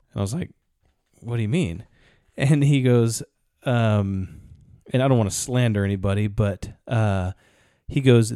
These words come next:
"Those," he said, "that family," he said, "there's a couple families that actually live there." And he said, "Those are the,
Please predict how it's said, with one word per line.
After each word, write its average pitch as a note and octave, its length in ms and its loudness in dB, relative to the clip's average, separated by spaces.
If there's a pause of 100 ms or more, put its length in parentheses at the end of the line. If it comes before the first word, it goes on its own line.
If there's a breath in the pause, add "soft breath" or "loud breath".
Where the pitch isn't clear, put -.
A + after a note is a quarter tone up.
"Those," C3+ 500 0 (200)
he B2+ 140 -4
said, A#2 200 -6
"that C3 240 -4 (180)
family," A#2+ 720 -2
he C#3 100 -8
said, C3 180 -6
"there's A#2 140 -2
a A2 60 -6
couple - 400 -6
families B2+ 440 -2
that G#2 100 -4
actually G2+ 360 -6
live A#2 380 -2
there." - 280 -10 (480 soft breath)
And A#2+ 220 2
he B2+ 100 0
said, A2 280 -2
"Those C3 460 2
are A#2+ 320 -2
the, A2+ 440 -2